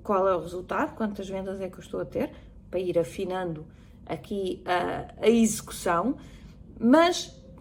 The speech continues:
também de alguma, a-, alguma monitorização qualitativa.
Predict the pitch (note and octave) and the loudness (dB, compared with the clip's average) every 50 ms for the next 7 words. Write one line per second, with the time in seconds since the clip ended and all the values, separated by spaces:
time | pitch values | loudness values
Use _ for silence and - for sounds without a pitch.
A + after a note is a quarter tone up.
0 | - - - D#4+ D#4+ D#4 D4 C#4 C#4 B3 B3 A#3 B3 C4+ E4 - - - - - | -10 2 4 6 6 8 8 8 8 8 6 4 2 0 -2 -4 -10 -18 -20 -20
1 | - - - - - - - - - G#3 G3+ B3+ C#4 D4 D#4 D#4+ A4+ - - - | -20 -20 -20 -20 -20 -20 -18 -12 -10 -2 2 4 4 4 4 2 0 -2 -4 -12
2 | - - B3 B3 B3+ C4 C4 A3+ A3+ C4+ C#4+ D4 D4 C#4+ D4 D4 D4 C#4+ C#4+ - | 2 6 6 8 8 6 4 2 0 2 2 4 4 4 6 6 4 4 2 2
3 | - B3 A#3 - - A3+ A#3 A#3 A#3+ A3 C4 D4 C#4 C#4 C#4 C#4 C4+ C4+ - - | 0 0 0 4 6 6 6 6 6 4 4 4 6 6 6 4 2 2 -2 -6
4 | - - A3+ A#3+ A#3+ B3 C4 C#4+ D4+ D4 D4 C4 - C4+ A#3 B3+ A#3+ A3+ A3+ A3 | -8 -4 -2 2 4 6 8 8 8 8 6 4 2 0 -2 0 0 0 -2 -2
5 | - - B3+ B3 B3+ B3+ - - - - - - - - - - C4 C4+ C4 C4 | 0 0 0 0 0 -2 -6 -12 -18 -20 -20 -20 -20 -20 0 8 10 12 12 12
6 | C4 B3 B3 B3+ A#3+ - - A3 G#3+ G#3 - F#3 F3 D#3+ C#3+ D3 D#3 D3+ D3 | 10 8 4 2 2 4 2 2 2 2 -4 -8 -8 -8 -8 -8 -10 -10 -12